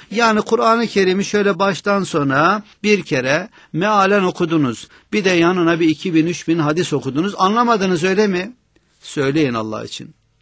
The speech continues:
Dünya ve dünyalık adına, mesleğiniz ve meşrebiniz adına, mektebiniz adına, babalığınız, oğulluğunuz, çocukluğunuz, anneliğiniz, eviniz, barkınız adına nice projeler konusunda anlamadık deyip kaçmadığınızı siz de biliyorsunuz. Bir kere daha okuyun.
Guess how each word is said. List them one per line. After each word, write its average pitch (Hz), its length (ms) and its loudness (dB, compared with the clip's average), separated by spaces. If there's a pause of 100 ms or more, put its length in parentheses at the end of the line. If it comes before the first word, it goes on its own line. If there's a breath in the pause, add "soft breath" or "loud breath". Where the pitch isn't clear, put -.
(600 soft breath)
Dünya 165 420 4
ve 175 160 0
dünyalık 160 540 4
adına, 139 420 0
mesleğiniz 156 720 0
ve 156 100 2
meşrebiniz 151 680 2
adına, 131 360 -2
mektebiniz 180 760 0
adına, 160 440 0
babalığınız, 180 680 0
oğulluğunuz, 180 680 0
çocukluğunuz, 175 760 -2 (320 loud breath)
anneliğiniz, 170 680 2
eviniz, 175 440 0
barkınız 190 460 0
adına 185 440 2 (340 soft breath)
nice 185 340 -2
projeler 170 680 0
konusunda 160 720 2 (300 loud breath)
anlamadık 165 760 2
deyip 156 260 0
kaçmadığınızı 151 840 0
siz 170 220 -4
de 202 120 0
biliyorsunuz. 165 640 2
Bir 156 80 0
kere 180 280 0
daha 165 160 4
okuyun. 165 400 -2